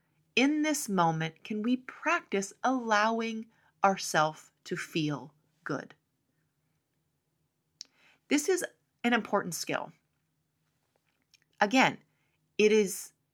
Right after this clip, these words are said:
not the skill of pushing down our emotions and forcing ourselves to feel good by minimizing what we're really feeling.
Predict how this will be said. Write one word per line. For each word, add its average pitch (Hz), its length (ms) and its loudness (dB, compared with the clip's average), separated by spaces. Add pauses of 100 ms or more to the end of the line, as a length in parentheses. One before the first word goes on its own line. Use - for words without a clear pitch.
not 208 460 4 (120)
the 196 120 2
skill 156 680 -2 (380)
of 160 220 -2
pushing 160 460 -4
down 147 360 2
our 147 160 0
emotions 151 760 -4 (500)
and 151 540 2
forcing 233 840 -2
ourselves 143 760 0
to 156 100 -4
feel 151 240 -4
good 147 280 -2
by 139 180 -2
minimizing 156 920 -2
what 156 200 -4
we're 156 120 0
really 151 280 -2
feeling. 160 480 -10